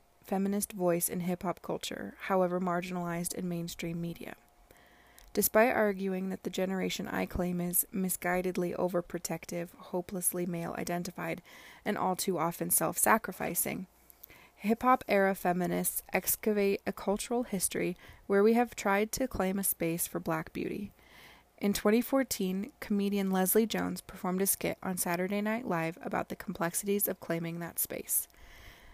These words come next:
In the skit, she turns the pain of racist beauty hierarchies that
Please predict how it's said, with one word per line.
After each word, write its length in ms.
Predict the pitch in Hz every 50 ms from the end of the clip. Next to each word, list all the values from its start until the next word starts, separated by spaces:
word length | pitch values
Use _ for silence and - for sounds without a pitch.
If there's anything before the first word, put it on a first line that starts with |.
| - -
In 160 | - - 220 233
the 80 | 262
skit, 460 | 247 - - - 196 175 180 185 - - -
she 200 | - - - 214
turns 540 | - - - 190 175 175 180 190 202 - -
the 100 | - -
pain 380 | - - 196 185 175 175 175
of 140 | 165 - -
racist 420 | - - 185 196 - 233 220 - -
beauty 280 | - 180 180 185 180
hierarchies 800 | 175 170 - - - 180 170 - - - - - - - 190 - -
that 140 | - -